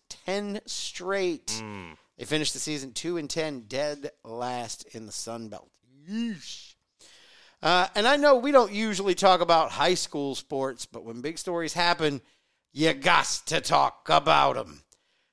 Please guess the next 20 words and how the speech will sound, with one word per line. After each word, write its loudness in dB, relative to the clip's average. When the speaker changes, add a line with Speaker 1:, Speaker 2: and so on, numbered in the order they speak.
Speaker 1:
Congratulations 2
to 2
Lafayette 0
Christian's -2
Juwan 4
Johnson. 0
Pay -6
attention. -4
I'm -12
not 0
talking 2
about 2
Saints -4
tight 0
end -4
Juwan -6
Johnson. -10
I'm 4
talking 2
about 2